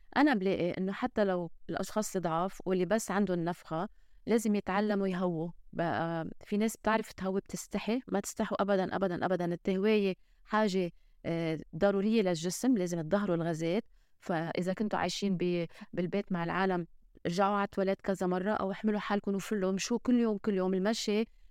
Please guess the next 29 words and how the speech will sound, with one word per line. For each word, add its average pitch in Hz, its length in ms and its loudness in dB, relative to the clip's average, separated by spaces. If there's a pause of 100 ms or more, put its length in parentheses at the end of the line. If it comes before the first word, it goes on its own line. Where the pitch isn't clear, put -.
(160)
كتير 254 240 4
بيساعد 196 540 0
إنه 185 120 2
الغازات 185 480 0
تتحرك 196 720 -2
على 185 180 2
البوزانتور. 180 580 0 (320)
يعني 180 160 0
كيف، - 220 0 (100)
كيف 262 160 2
بتشوفوا 208 420 -2
إنه 180 80 0
بيصير 202 240 -2
في - 140 -2
رجرجة؟ 185 600 0 (340)
المشي 170 560 0
بيخلي 196 360 2
هالرجرجة 185 560 0
تمشي 214 540 0 (260)
وتض-، 190 960 0
يظهروا 190 400 0
الغازات. 165 500 0
ومعروفة 190 1000 0
مثلًا 175 320 -2
اللي 175 120 0
بيعمل 196 320 2
س-، - 280 -14
آه، 170 160 0 (160)
يوغا 196 500 4